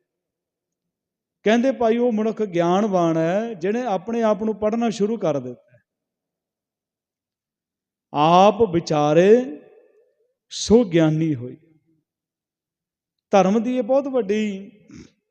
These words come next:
ਅਹ, ਮੰਜ਼ਿਲ ਹੈ, ਮੰਜ਼ਿਲ ਪ੍ਰਾਪਤ ਹੋ ਸਕਦੀ ਹੈ, ਬਹੁਤ ਵੱਡੀ ਨਿਸ਼ਾਨੀ ਹੈ ਧਰਮ ਦੀ,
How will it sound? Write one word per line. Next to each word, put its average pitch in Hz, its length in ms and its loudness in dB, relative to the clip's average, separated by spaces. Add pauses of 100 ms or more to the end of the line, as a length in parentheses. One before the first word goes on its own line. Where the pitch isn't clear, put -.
(1080)
ਅਹ, 160 440 -2 (480)
ਮੰਜ਼ਿਲ 196 360 4
ਹੈ, 214 380 0
ਮੰਜ਼ਿਲ 185 300 -4
ਪ੍ਰਾਪਤ 185 460 -2
ਹੋ 214 160 2
ਸਕਦੀ 165 520 -4
ਹੈ, 196 140 0
ਬਹੁਤ 185 500 -8
ਵੱਡੀ 190 260 -4
ਨਿਸ਼ਾਨੀ 165 600 -4
ਹੈ 226 60 -2
ਧਰਮ 165 360 -6
ਦੀ, 135 220 -12